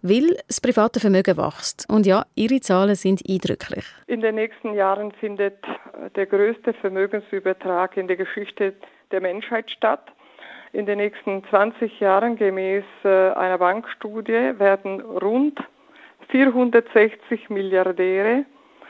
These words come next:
Speaker 2: zweitausendeinhundert Milliarden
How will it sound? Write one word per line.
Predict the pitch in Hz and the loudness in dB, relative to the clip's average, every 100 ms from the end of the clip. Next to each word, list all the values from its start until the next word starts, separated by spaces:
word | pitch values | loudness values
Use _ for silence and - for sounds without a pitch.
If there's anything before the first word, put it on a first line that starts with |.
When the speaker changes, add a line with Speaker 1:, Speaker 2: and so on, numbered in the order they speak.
| - _ | -20 _
Speaker 2:
zweitausendeinhundert | 226 214 214 226 240 277 277 247 - 208 196 254 262 254 254 | -4 -2 0 0 2 0 -2 -2 -2 -2 -4 -4 -4 -2 -4
Milliarden | 214 208 208 208 208 214 262 233 214 208 | -6 -10 -10 -2 0 2 0 0 -2 -2